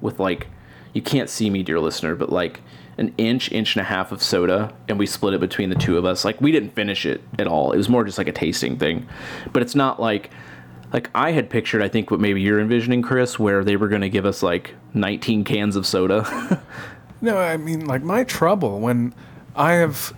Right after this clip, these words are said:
Speaker 2: in various positions, had to go down the line at a soda fountain and test every line to make sure that the mix was right, and my palate was blown by the fourth
Speaker 1: Yeah.
Speaker 2: drink. That's so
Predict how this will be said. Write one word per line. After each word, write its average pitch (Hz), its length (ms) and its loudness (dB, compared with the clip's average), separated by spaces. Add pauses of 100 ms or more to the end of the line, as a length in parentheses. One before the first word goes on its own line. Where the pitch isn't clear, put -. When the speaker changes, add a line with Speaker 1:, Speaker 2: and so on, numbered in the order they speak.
Speaker 2:
in 175 520 -2
various 165 380 2
positions, 147 640 0
had 143 300 2
to 123 580 2
go 143 200 4
down 135 360 2
the 117 80 4
line 131 400 4
at 123 100 2
a 117 60 2
soda 147 340 2
fountain 123 380 2
and 107 160 -2
test 151 340 0
every 135 240 2
line 143 400 4
to 131 140 -2
make 123 240 2
sure 127 240 2
that 120 160 -2
the 117 80 2
mix 151 340 0
was 120 160 2
right, 107 340 2 (380)
and 131 100 2
my 202 200 4
palate 160 500 2
was 120 180 -4
blown 147 640 4
by 117 180 4
the 117 120 2
fourth - 440 0
Speaker 1:
Yeah. - 60 4
Speaker 2:
drink. 190 380 2 (420)
That's 151 240 0
so 151 380 0